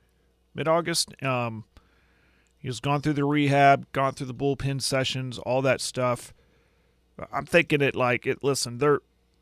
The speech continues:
they got the best doctors in, in, you would hope, in pro sports. If there was an issue, they wouldn't let him go out there. If he did not feel a hundred percent, this guy is a pro.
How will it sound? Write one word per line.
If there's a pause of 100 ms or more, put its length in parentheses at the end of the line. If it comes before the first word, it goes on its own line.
(400)
they
got
the
best
doctors
in,
in, (240)
you
would
hope,
in
pro
sports. (1500)
If
there
was (120)
an (160)
issue,
they
wouldn't
let
him
go
out
there.
If
he
did
not
feel
a
hundred
percent,
this
guy
is
a
pro.